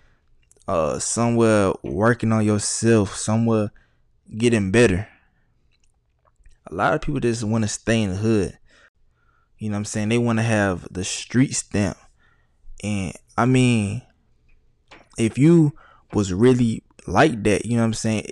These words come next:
it won't be no problem. But a lot of people don't be like that, and they just wanna have that,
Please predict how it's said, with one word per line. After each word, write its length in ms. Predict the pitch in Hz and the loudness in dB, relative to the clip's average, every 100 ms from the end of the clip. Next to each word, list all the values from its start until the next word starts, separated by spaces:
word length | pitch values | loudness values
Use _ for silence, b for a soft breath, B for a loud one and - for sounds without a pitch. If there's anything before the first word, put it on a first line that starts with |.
| - | -2
it 100 | 127 | 2
won't 240 | 131 120 117 | 2 2 0
be 120 | 117 | 0
no 160 | 110 95 | 0 -2
problem. 640 | - 131 135 123 65 - _ _ _ _ _ _ _ _ _ - | -2 2 4 4 0 -12 _ _ _ _ _ _ _ _ _ -8
But 120 | 95 | -6
a 80 | 92 | -2
lot 200 | 120 120 | 0 0
of 60 | |
people 400 | 113 131 120 107 - - | -2 -6 -6 -12 -14 -10
don't 400 | 110 127 76 104 | -6 -6 -8 -10
be 160 | 120 | -6
like 280 | 107 123 123 | -4 -4 -4
that, 100 | 120 | -6
and 140 | 113 110 | -6 -6
they 100 | 117 | -6
just 180 | 110 113 | -8 -8
wanna 480 | 117 113 110 101 - _ _ _ _ _ _ _ _ _ _ _ | -6 -6 -6 -10 -16 _ _ _ _ _ _ _ _ _ _ _
have 320 | - 135 123 | -6 -2 0
that, 280 | 113 104 - | 0 -2 -4